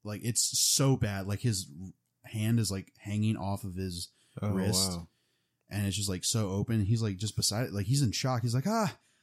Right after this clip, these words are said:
Speaker 1: ha, wah." And they're like, "Okay, listen, like, we can't, you know, you gotta just look at me. Breathe. Just breathe." It's, it's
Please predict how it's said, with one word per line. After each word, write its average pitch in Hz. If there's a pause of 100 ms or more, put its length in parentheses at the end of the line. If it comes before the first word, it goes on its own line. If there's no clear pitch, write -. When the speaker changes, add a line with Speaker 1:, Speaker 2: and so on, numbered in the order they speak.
(120)
Speaker 1:
ha, 226 (120)
wah." 196 (520)
And 113
they're 113
like, 117
"Okay, 156
listen, 160 (380)
like, 135
we 139
can't, 165
you 139
know, 123
you 117
gotta 143
just 131
look 147
at 113
me. 101
Breathe. 110
Just 101
breathe." 120 (1080)
It's, 110
it's -